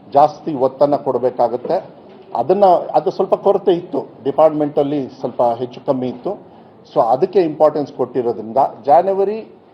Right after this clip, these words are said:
ಫಸ್ಟ್ ವೀಕ್ ಒಳಗೆ ಎಲ್ಲ ಕ್ಲಾಸಸ್ ಮುಗಿಸಿದ್ವಿ. ಅದಾದ್ಮೇಲೆ ಮಕ್ಕಳಿಗೆ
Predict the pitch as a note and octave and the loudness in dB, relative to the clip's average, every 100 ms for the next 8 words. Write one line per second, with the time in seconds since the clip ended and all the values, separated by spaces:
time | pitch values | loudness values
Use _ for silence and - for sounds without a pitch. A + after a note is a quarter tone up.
0 | _ - F3 - A3 G#3+ F#3+ F#3 G3 D3 | _ -2 -2 -2 -10 -4 0 0 0 -2
1 | D3+ F#3 G3 F#3+ D#3+ D#3 E3+ C#3+ B2+ - | -4 0 0 2 -2 -2 -8 -12 -12 -12
2 | G#2+ G2 - - - - - C3 B2+ G3 | -14 -14 -18 -20 -20 -4 2 4 4 4
3 | G#3 F#3 D3+ G3+ - B2+ C#3 - E3 D3 | 2 -2 0 -2 -4 -4 -4 -4 -4 -2
4 | C3+ - | -4 -6